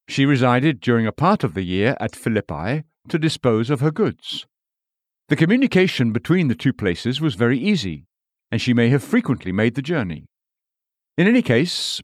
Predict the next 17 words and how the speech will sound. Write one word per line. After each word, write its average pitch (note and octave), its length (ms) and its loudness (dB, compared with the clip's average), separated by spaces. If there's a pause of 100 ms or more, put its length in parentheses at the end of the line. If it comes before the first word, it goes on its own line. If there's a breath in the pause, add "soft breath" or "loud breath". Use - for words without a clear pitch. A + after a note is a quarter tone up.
Providence E3+ 460 2
brought B2+ 320 0
her G#2+ 80 -2
there F2+ 340 -2 (220 soft breath)
when B2+ 140 2
the C3+ 120 4
hour E3 300 2
of F#3 100 -4
her D3+ 140 2
conversion G#2+ 560 -2
was A2+ 160 -6
come. E2 260 -10 (1000)
You C#3+ 100 2
might G#3 200 2
remember D3+ 480 2
that D3 160 0
Thyatira B2+ 880 -2